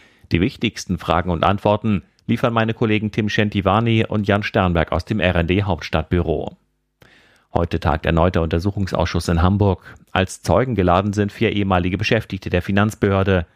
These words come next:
ehe nächste Woche Scholz persönlich dem Ausschuss erneut Rede und Antwort stehen muss. Doch der Umgang mit dem Steuergeld der Bürgerinnen und Bürger ist nicht der einzige dunkle Fleck aus der Vergangenheit, der die S P D belastet.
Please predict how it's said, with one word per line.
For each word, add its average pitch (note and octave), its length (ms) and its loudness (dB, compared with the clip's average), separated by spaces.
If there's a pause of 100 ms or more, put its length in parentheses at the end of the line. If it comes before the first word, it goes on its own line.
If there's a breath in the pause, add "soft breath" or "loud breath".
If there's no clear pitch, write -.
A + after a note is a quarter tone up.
(220 soft breath)
ehe A2+ 200 0
nächste A2 340 -2
Woche G#2+ 240 -2
Scholz G2+ 320 0
persönlich G2 480 0
dem E2+ 160 -2
Ausschuss F2 380 -2
erneut F2 420 2
Rede F2 180 2
und - 120 0
Antwort D#2+ 340 0
stehen D#2+ 240 0
muss. - 460 -8 (840 soft breath)
Doch D#2+ 180 0
der - 200 0
Umgang A2 340 0
mit D#2 100 -6
dem D#2 140 -4
Steuergeld F2 560 2
der F#2 80 -2
Bürgerinnen F2 420 0
und E2+ 120 -2
Bürger G2 360 2
ist G2+ 160 -8
nicht G#2+ 140 -6
der A2+ 140 0
einzige G#2 440 -2
dunkle E2 340 -4
Fleck - 240 0
aus F2 140 -2
der F#2+ 100 0
Vergangenheit, F#2 680 0
der F#2+ 100 4
die F#2 180 -2
S F2+ 160 -2
P F#2+ 100 -2
D F2 160 0
belastet. G2 720 -2